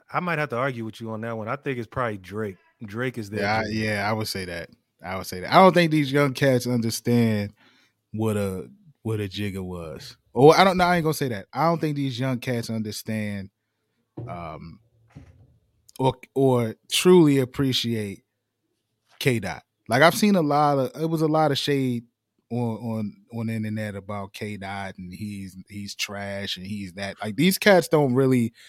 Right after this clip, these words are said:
Speaker 1: No.
Speaker 2: appreciate what this dude, you know, brings to the table.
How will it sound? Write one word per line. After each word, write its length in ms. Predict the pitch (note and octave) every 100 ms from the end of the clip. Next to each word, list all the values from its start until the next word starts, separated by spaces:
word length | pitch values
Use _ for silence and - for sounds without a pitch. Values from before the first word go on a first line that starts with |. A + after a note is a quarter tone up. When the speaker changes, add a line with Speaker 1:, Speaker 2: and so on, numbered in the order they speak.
| -
Speaker 1:
No. 80 | F2 G#2+
Speaker 2:
appreciate 720 | - C#3+ C3 - A#2+ A#2 A2
what 200 | A2 G2+
this 180 | A2+ G#2
dude, 460 | G#2 A2 G#2 G2 - _ _ _ _ _ _ _ -
you 140 | B2+
know, 240 | B2 D#2 - _ _ _ -
brings 300 | B2 B2 A2
to 100 | G#2+
the 100 | G2+
table. 280 | A#2+ G2